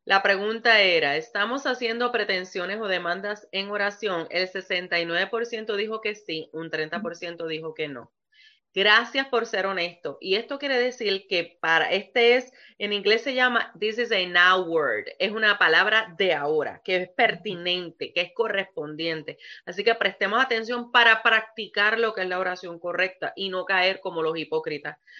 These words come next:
porque ese sen-, sesenta y nueve por ciento tiene que convertirse en cero, porque nosotros tenemos que entender que nosotros jamás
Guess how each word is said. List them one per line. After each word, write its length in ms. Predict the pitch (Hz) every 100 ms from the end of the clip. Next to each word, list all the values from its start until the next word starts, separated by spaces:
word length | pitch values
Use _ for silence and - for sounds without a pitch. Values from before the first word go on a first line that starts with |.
| -
porque 340 | - 196 190 185
ese 120 | 233
sen-, 300 | 240 240 226
sesenta 560 | 196 - 220 226 214 202
y 40 |
nueve 200 | 185 202
por 160 | 214 208
ciento 320 | 226 190 185
tiene 260 | 185 185
que 120 | 196 196
convertirse 640 | 190 170 - 175 - 196
en 120 | 175
cero, 500 | 165 214 185 160 - _ _ _ _
porque 320 | 220 214 202
nosotros 440 | 190 175 226 214 247
tenemos 300 | 240 233 233
que 80 | 214
entender 720 | 208 196 185 180 214 180 160 - - _
que 160 | - 220
nosotros 480 | 196 - 214 214 226
jamás 920 | 254 240 233 247 330 269 - - _